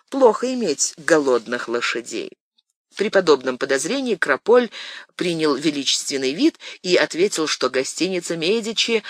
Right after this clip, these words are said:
оказывает одинаковое гостеприимство людям и лошадям. Король и старый слуга сели на коней и выехали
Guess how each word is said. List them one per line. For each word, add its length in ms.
оказывает 720
одинаковое 880
гостеприимство 800
людям 460
и 120
лошадям. 540
Король 320
и 60
старый 340
слуга 460
сели 360
на 100
коней 460
и 120
выехали 880